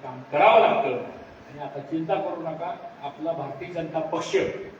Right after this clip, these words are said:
यांनी जबाबदारी घेतलेली आपल्याला. ते काय कोणी असं मागं तीन वेळा गडबड काय झाली माहिती का? आपण काँग्रेसच्या नेत्याला जबाबदार धरलं नाही आपण.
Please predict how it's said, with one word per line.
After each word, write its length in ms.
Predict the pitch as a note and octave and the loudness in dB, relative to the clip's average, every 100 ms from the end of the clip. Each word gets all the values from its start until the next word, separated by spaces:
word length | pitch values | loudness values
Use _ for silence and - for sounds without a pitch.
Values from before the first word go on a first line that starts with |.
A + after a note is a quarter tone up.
| - - - - - - - - - | -20 -20 -20 -20 -20 -20 -20 -10 2
यांनी 280 | F#3+ A3 C4+ | 4 6 6
जबाबदारी 460 | B3+ C4 B3+ B3 | 6 8 8 6
घेतलेली 400 | B3 G#3+ G3+ F#3 | 6 2 2 2
आपल्याला. 400 | - - - - - - - - - - - - - - - | 2 0 -6 -8 -12 -16 -20 -20 -20 -20 -20 -20 -20 -20 -12
ते 60 | |
काय 180 | E3+ G3 | -2 -2
कोणी 260 | G3 F#3+ G3+ | 0 0 2
असं 500 | F#3+ G#3 G3 G3 - - - - - - - - - - - - - C3+ | 2 4 4 4 2 -2 -8 -16 -20 -20 -20 -20 -20 -20 -20 -20 -18 -14
मागं 260 | D3 G3 | -8 -4
तीन 280 | G3+ G#3 G#3 | -4 -2 4
वेळा 200 | G#3+ G#3+ | 6 8
गडबड 320 | G#3 G#3+ A3 | 6 6 6
काय 120 | - | 4
झाली 220 | A3+ A3+ A#3 | 4 2 2
माहिती 220 | A3+ - | -2 -4
का? 120 | - - - - - - - - - - - - - - - | -8 -12 -16 -18 -20 -20 -20 -20 -20 -20 -20 -20 -20 -12 -2
आपण 260 | E3 G#3 | -2 -2
काँग्रेसच्या 600 | G#3 A3+ - A3 A3+ A3+ | 4 6 8 6 2 2
नेत्याला 420 | A3+ A3+ A#3 A#3 A3+ | 2 2 2 6 8
जबाबदार 340 | B3 B3+ C4 | 8 8 8
धरलं 340 | C4 C4 C4 | 8 8 8
नाही 140 | C4+ A#3 | 6 4
आपण. 160 | - | 4